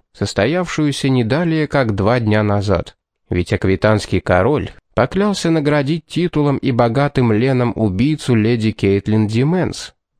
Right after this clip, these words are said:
А работорговцы с Диких островов обещаются сходу выплатить немыслимую сумму в двести тысяч золотом тому, кто доставит на их невольничий рынок пленённую чёрную розу империи.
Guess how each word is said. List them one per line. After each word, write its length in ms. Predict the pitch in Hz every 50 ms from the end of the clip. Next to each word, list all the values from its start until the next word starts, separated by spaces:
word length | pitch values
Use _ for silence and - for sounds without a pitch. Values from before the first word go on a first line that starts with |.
| _ _ _
А 140 | - 95 90
работорговцы 880 | 98 95 95 98 - 104 104 104 101 107 117 113 98 - - 107 95
с 80 | 90
Диких 420 | 85 87 98 101 - 113 101 - 104
островов 800 | 95 - - - 87 82 78 87 131 160 147 - - - - - _
обещаются 800 | - - 85 78 104 113 - - 175 185 196 185 180 - - 175
сходу 440 | 160 - - - 175 180 185 185 185
выплатить 680 | 170 160 175 175 - 170 165 156 - 160 156 - - -
немыслимую 760 | 117 120 135 131 143 175 175 - - 165 160 160 160 160 147
сумму 460 | 127 - - 147 151 151 147 147 147
в 80 | 131 117
двести 440 | 107 113 135 156 151 - - 139 131
тысяч 420 | - 143 139 - 139 123 107 104
золотом 540 | 92 98 110 127 127 113 104 - 107 101 92
тому, 460 | - 95 85 87 95 151 185 160 - _ _ _ _
кто 200 | - - - 110
доставит 580 | 117 139 151 160 - - 214 220 208 208 196 -
на 140 | 156 147 151
их 200 | 160 185 - -
невольничий 680 | 160 147 127 123 143 147 143 139 139 - - 131 123 117
рынок 540 | 104 110 131 151 160 175 180 - - - -
пленённую 640 | - 120 123 117 110 110 120 131 143 147 151 156 156
чёрную 600 | - - - 113 110 110 117 117 120 120 120 120
розу 300 | 117 123 123 120 117 127
империи. 720 | 135 135 135 131 - - 202 196 143 101 90 - - - -